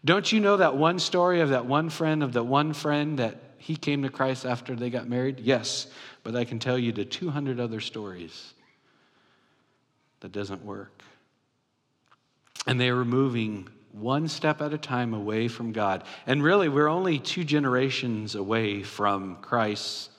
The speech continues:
being gone in our lives. God won't allow that to happen, but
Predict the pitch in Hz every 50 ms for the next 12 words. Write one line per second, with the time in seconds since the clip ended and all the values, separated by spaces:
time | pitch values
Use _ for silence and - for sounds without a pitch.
0 | - - _ _ - - _ _ _ - 104 110 113 110 107 107 104 110 120 123
1 | 120 117 104 98 95 - - - - _ _ _ _ _ _ - 110 104 110 107
2 | 110 120 131 131 117 104 - - - - - - - - - 120 117 117 107 107
3 | 110 107 - - 101 101 104 104 101 98 92 - 101 95 110 120 127 123 117 101
4 | 101 101 101 101 101 -